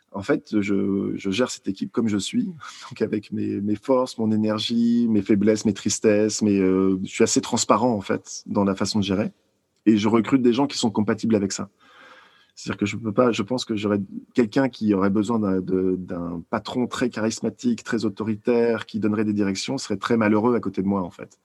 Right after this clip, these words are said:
Euh, il, il trouverait que je suis pas assez, euh, probablement pas assez dirigiste. Donc, en fait, j'embauche des gens qui sont, voilà, les,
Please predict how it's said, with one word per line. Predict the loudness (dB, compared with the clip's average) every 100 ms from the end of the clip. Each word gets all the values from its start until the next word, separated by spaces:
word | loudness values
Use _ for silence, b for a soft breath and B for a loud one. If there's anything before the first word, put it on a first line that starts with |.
| B B B B B _ -4
Euh, | -2 -2 -2
il, | -2 -4 -6 -10 -10
il | -12
trouverait | -10 -2 0
que | 0 -2
je | -2
suis | -6
pas | -4
assez, | -2 0 0 0
euh, | 0
probablement | -2 -2 0 -2
pas | -2 -2
assez | -2 -2 -2
dirigiste. | 0 2 2 0 -4 -6 -12 B B B B B B _ 0
Donc, | 2
en | 4
fait, | 2
j'embauche | 2 2 2
des |
gens | 0 0
qui | -4
sont, | -2 -2 0
voilà, | -2 -2
les, | -2